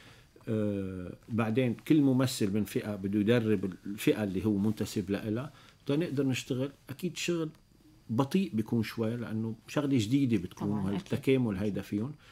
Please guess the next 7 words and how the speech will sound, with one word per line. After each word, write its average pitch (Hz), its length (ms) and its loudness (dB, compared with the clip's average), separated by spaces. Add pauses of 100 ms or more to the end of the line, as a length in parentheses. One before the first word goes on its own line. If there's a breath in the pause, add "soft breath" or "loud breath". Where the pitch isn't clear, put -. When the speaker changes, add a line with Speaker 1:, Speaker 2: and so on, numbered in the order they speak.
(440 loud breath)
Speaker 1:
آه، 113 200 -6
التمويل 143 500 2
عم 123 140 0
نقدر 131 240 0
نأمنه 123 600 0
باتصالاتنا 120 840 -2
ب-، 107 320 2